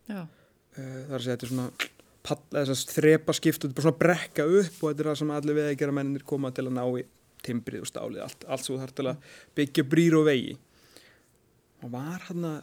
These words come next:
Speaker 2: hvort það hefur verið síðasta sumarið mitt, hvort ég hef verið, hvort ég hef verið að detta í tvítugt eða eitthvað, þá er ég að labba upp á efsta planið, þannig að ná ég svona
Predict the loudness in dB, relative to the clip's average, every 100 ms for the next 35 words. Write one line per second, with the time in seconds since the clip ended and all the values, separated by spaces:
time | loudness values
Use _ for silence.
0 | -10 -8 -4 -2 0 0 -2 -4 -6 -6
1 | -4 0 0 0 -4 -10 -16 -20 _ _
2 | _ -20 -20 -20 -14 -12 -8 -6 -4 -6
3 | -8 _ -20 -20 -20 -20 -20 -20 -20 _
4 | _ -20 -16 -16 -8 -6 -6 -8 -10 -10
5 | -10 -8 -8 -8 _ -14 -12 -16 -16 -20
6 | _ _ -20 -10 -8 -8 -8 -4 -2 -4
7 | -6 _ -8 -4 -4 -8 _ -20 -20 _
8 | _ _ _ _ _ _ _ -4 -2 -2
9 | -2 -4 0 0 0 -4 -10 -20 _ _
10 | -14 -12 -12 -14 -14 -10 -6 -6 -6 -8